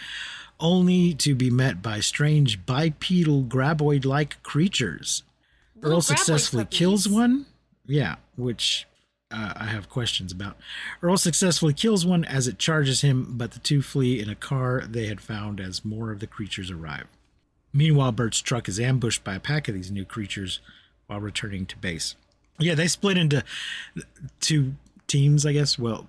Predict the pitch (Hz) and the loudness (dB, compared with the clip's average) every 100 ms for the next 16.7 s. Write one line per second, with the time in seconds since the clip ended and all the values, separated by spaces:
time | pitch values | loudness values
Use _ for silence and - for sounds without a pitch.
0 | - 156 190 143 156 143 139 135 - 147 | -2 0 0 0 0 2 2 -2 -2 0
1 | 123 - 127 117 110 113 110 98 95 - | 0 0 -2 -2 -4 -2 -2 -4 -4 -4
2 | 101 95 101 98 104 90 - 87 - - | -4 -4 -6 -8 -6 -6 -8 -12 -14 -14
3 | 92 87 - 90 85 80 80 87 101 87 | -10 -10 -8 -8 -8 -10 -10 -10 -10 -6
4 | - - _ _ _ - 110 92 - 92 | -4 -4 _ _ _ -8 -8 -6 -8 -6
5 | 90 101 90 87 - 95 - 95 - - | -4 -6 -4 -6 -8 -10 -8 -8 -6 -6
6 | 95 101 - 85 - 87 90 107 - - | -6 -6 -8 -12 -10 -8 -4 -4 -6 -12
7 | - _ _ _ _ _ - - 110 92 | -16 _ _ _ _ _ -14 -10 -8 -6
8 | 95 104 98 95 87 87 175 170 170 - | -4 -4 -4 -4 -6 -6 -10 -12 -16 -20
9 | - - _ _ _ _ - 190 - 180 | -20 -20 _ _ _ _ -20 -20 -16 -10
10 | 190 190 220 180 - 196 208 170 170 160 | -6 -4 -4 -4 -6 -6 -8 -8 -14 -12
11 | 143 - _ _ _ _ _ 185 - 285 | -12 -12 _ _ _ _ _ -20 -12 -6
12 | 403 359 320 359 381 277 262 262 - 208 | -6 -6 -6 -6 -6 -8 -8 -10 -8 -8
13 | 208 185 160 160 175 175 190 175 170 170 | -8 -10 -12 -10 -12 -12 -14 -14 -14 -14
14 | 165 156 165 151 147 135 147 - 214 220 | -12 -10 -12 -14 -14 -14 -14 -12 -10 -10
15 | 214 170 - 170 175 165 160 147 - - | -12 -16 -16 -18 -16 -16 -14 -14 -14 -14
16 | 180 165 160 160 160 156 | -12 -10 -10 -10 -10 -12